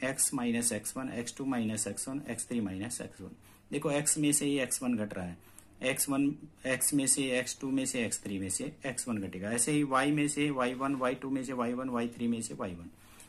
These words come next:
इसी तरह से ज़ेड वन, जेड में से ज़ेड वन, ज़ेड टू में से ज़ेड वन और ज़ेड थ्री में से ज़ेड वन घटा के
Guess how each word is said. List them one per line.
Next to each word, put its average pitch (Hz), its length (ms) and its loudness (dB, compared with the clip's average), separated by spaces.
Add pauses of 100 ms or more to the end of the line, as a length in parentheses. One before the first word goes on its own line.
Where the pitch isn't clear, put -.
(140)
इसी 139 200 0
तरह 143 200 0
से 147 140 2
ज़ेड 135 260 2
वन, 143 240 0 (260)
जेड 127 240 6
में 135 140 4
से 131 120 -2
ज़ेड 127 220 2
वन, 131 180 2
ज़ेड 123 240 2
टू 135 80 -4
में 127 160 0
से 147 240 -2 (440)
ज़ेड 120 200 8
वन 139 180 4
और 131 140 2
ज़ेड 123 300 4
थ्री 120 160 2
में 120 120 6
से 135 120 0
ज़ेड 120 220 4
वन 123 220 2
घटा 104 240 -4
के 131 220 -4